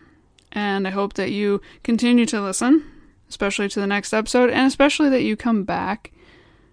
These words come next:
to these episodes later on, because there's so much packed into here. It's worth revisiting.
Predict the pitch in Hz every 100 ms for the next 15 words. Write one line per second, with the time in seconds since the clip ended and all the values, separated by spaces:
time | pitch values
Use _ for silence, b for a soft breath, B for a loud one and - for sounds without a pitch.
0 | b - 226 208 196 208 - - 214 214
1 | - - 196 175 180 185 190 b b b
2 | - 226 226 220 247 294 - 233 214 202
3 | - - 208 190 190 196 208 214 214 214
4 | 202 B B B B B _ _ _ _
5 | - 233 247 214 202 - 190 180 180 185
6 | 190 202